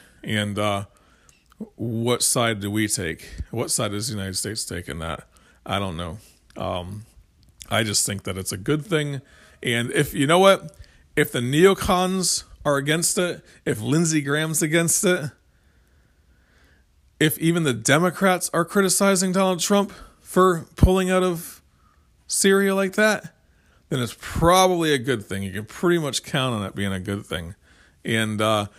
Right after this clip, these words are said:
next, he should go ahead and pull out of Afghanistan. Next, he should go ahead and stop supporting the Saudis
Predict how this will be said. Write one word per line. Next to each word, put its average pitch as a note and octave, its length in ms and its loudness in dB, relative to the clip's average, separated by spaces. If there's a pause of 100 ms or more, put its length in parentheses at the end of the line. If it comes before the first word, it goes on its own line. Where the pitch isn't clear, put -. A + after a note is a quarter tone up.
(140)
next, E3 360 2
he D#3+ 80 0
should D3 200 -4
go C3+ 120 0
ahead C#3 100 2
and C3 180 -8
pull D#3+ 300 -2
out C#3+ 80 0
of C3 220 -4
Afghanistan. C#3+ 880 -2 (260)
Next, D3+ 240 0
he D#3 80 0
should C#3+ 220 -4
go C3 60 -2
ahead C3 120 0
and A#2+ 240 -4
stop - 400 -2
supporting C3+ 500 -2
the A#2+ 60 -2
Saudis B2+ 640 -2